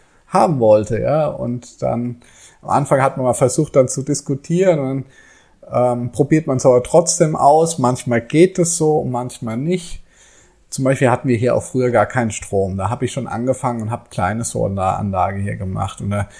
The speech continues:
es kostet natürlich, damals hat es viel Geld gekostet und dann, warum denn? In ein paar Jahren kommt doch sowieso Strom und kannst doch Generator benutzen, wenn du irgendwie da brauchst.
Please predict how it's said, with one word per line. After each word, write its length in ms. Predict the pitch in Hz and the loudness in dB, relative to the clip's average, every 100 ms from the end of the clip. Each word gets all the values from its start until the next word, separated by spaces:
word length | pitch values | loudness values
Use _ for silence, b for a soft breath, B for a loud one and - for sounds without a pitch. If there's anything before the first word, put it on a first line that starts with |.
| B - | B -20
es 120 | - | -6
kostet 340 | 117 104 117 | -4 -4 -4
natürlich, 460 | 104 98 107 - - | -4 -2 -2 -4 -2
damals 300 | 85 107 123 | 0 0 0
hat 80 | 101 | -2
es 60 | |
viel 160 | - 107 | -4 -6
Geld 300 | 104 104 123 | -2 -2 -2
gekostet 600 | 143 - 98 - - 104 | -4 -2 -4 -4 -8 -8
und 160 | 104 | -8
dann, 220 | 98 98 98 b b - 87 - | -8 -10 -12 b b -18 -16 -4
warum 360 | 101 104 175 | -2 2 2
denn? 220 | 220 135 127 | 6 4 2
In 140 | 117 | -4
ein 60 | 107 | -4
paar 200 | 110 117 | -2 -2
Jahren 380 | 120 123 127 | -2 -6 -8
kommt 260 | 117 131 - | -8 -8 -4
doch 80 | 131 | -6
sowieso 500 | - 117 110 170 214 | -4 -6 -4 -4 -6
Strom 600 | - 151 151 147 147 143 | -8 -4 -2 -2 -4 -6
und 260 | 123 117 | -8 -8
kannst 300 | - 127 - | -6 -6 -4
doch 120 | 123 - | -4 0
Generator 680 | 113 113 110 135 180 170 | 0 0 2 2 4 2
benutzen, 500 | 147 143 156 151 - | 2 -2 -4 -4 -4
wenn 160 | 131 135 | -4 -2
du 80 | 131 | -2
irgendwie 480 | 131 135 131 - 131 | -2 -2 -4 -8 -2
da 220 | 117 117 | 0 0
brauchst. 560 | - - 117 117 - | -4 0 2 2 -4